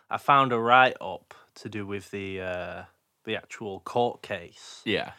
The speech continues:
Speaker 1: Which basically just said what, what she did, what the
Speaker 2: Go on,
Speaker 1: sentence
Speaker 2: go on
Speaker 1: was
Speaker 2: then.
Speaker 1: in the end. So what had happened is Amanda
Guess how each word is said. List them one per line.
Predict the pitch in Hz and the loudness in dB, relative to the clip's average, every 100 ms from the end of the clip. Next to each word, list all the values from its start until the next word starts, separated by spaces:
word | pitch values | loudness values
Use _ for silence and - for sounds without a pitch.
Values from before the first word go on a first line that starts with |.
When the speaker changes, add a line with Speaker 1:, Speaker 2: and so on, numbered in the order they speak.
| _ | _
Speaker 1:
Which | - - | -12 -2
basically | 113 - - | -2 -2 -10
just | 101 101 | -12 -12
said | - 104 92 95 - _ _ | -6 -4 -6 -8 -18 _ _
what, | 117 107 _ _ _ _ _ - | -10 -10 _ _ _ _ _ -12
what | 107 | -12
she | - 113 | -10 -12
did, | 101 101 98 92 - - | -8 -6 -6 -8 -16 -12
what | 104 | -12
the | 107 | -8
Speaker 2:
Go | 98 | -10
on, | 95 _ _ - - | -10 _ _ -20 -18
Speaker 1:
sentence | - 117 107 87 85 98 | -6 -2 0 -2 -4 -6
Speaker 2:
go | 104 | -4
on | 104 107 | 0 0
Speaker 1:
was | 104 - | 0 -6
Speaker 2:
then. | |
Speaker 1:
in | 104 | -6
the | |
end. | 104 104 104 104 _ - _ - - _ | -4 -4 -6 -12 _ -20 _ -20 -20 _
So | - 185 147 | 0 6 6
what | 135 185 208 | 6 10 10
had | |
happened | 190 - 123 104 | 10 8 -6 -6
is | 98 95 78 - - _ _ _ _ _ - | -6 -8 -12 -14 -16 _ _ _ _ _ -8
Amanda | 123 160 196 185 131 110 110 | 4 6 6 4 2 2 -2